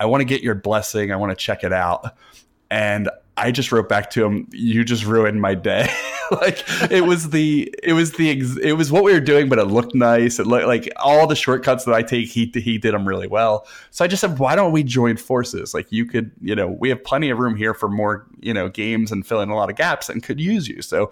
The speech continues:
for the past year, he's been working on a lot of Button Shy stuff in the backside. Uh, we meet up ev-, every week. We co-design a bunch of stuff. He's done a lot of graphics, but he was telling me about this, this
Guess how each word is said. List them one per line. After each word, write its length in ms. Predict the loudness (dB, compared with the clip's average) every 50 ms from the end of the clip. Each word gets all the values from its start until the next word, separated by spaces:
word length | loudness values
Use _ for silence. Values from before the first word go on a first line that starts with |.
| -8 -20 -20 -20 -20 -16 _
for 120 | -4 -4
the 60 | -4
past 320 | -2 0 -2 -2 -2 0 0
year, 380 | 2 2 2 2 2 2 0
he's 280 | 0 -2 0 0 0 0
been 200 | 0 -2 0 2
working 260 | 2 0 0 0 -2
on 120 | -2 -2 -2
a 60 | -2
lot 280 | -2 0 2 2 2
of 60 | 2 2
Button 200 | 0 0 0 -2
Shy 160 | -4 -4 -4
stuff 260 | -2 -2 -4 -4 -4
in 60 | -6
the 80 | -8 -6
backside. 800 | -4 -4 -4 -4 -4 -8 -12 -8 -4 -4 -2 -2 -2 -4 -4 -6 _ -20 -20 -20 _ _ -6
Uh, 280 | -4 -2 0 0 0 0
we 80 | 0
meet 160 | 0 0 0
up 140 | -2 -2 -2
ev-, 180 | -2 -4 -4 -4 -4
every 240 | -4 -4 -2 -2 -2
week. 280 | 0 0 -2 -2 -2
We 120 | -4 -4 -4
co-design 480 | 0 0 0 0 0 0 -2 0 -2
a 40 | -2
bunch 200 | -2 -4 -6 -6
of 80 | -10 -12
stuff. 320 | -4 -2 -2 -2 -2 -4
He's 160 | -10 -12 -10
done 160 | -6 -6 -4 -2
a 40 |
lot 120 | -2 -4 -4
of 80 | -2
graphics, 500 | -2 0 0 0 0 -2 -4 -6 -6 -14 _ _ _ _ _ _ -2
but 200 | -2 -2 -2 0
he 200 | -2 2 2 2
was 140 | 2 0 -2
telling 260 | -2 0 0 2 2
me 80 | 2
about 380 | 0 0 0 0 0 -2 -2 -4
this, 260 | -6 -6 -6 -8 -6
this 320 | -4 -4 -4 -4 -6 -12